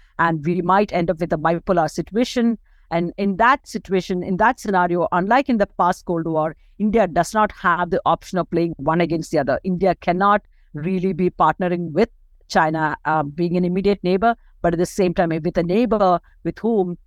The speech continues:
there's a huge historical baggage, with whom there is, there are unresolved border and territorial issues.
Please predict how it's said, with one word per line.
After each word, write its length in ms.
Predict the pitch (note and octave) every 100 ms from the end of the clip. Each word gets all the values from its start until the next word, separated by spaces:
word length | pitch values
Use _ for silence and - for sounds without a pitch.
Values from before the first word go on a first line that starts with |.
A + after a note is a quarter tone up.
| -
there's 180 | E3+
a 40 | E3+
huge 640 | - A#3+ A#3 G3+ - -
historical 460 | - - G3 F#3+ F#3+
baggage, 480 | C#3 D3+ D3 D#3 F#3 - _ _ -
with 160 | F3 E3
whom 440 | - C4 A#3 F#3
there 200 | D#3+ F3+
is, 140 | E3+ -
there 200 | F3+ E3+
are 140 | F3 F3 G#3+
unresolved 580 | G#3+ G#3+ G3 G3+ F3
border 320 | D3+ E3+ F3 F3+
and 160 | E3+
territorial 560 | - E3+ D3+ - E3 D3
issues. 380 | C#3 - A3